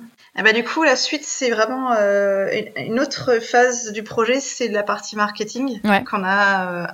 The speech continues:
Speaker 1: un petit peu initiée au tout départ, euh, qu'on a laissé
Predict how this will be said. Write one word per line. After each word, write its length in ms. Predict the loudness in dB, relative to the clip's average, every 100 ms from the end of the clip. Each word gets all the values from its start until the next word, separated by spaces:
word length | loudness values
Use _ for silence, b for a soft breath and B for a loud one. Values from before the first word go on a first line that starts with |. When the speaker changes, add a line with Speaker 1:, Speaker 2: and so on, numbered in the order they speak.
| -2
Speaker 1:
un 120 | -2
petit 160 | -4
peu 160 | -8 -4
initiée 420 | -2 -4 -6 -4
au 80 | -4
tout 140 | -4 -6
départ, 540 | -2 2 2 2 -4 -12 -6
euh, 140 | -4
qu'on 180 | -4 -2
a 60 |
laissé 320 | -2 -4 -8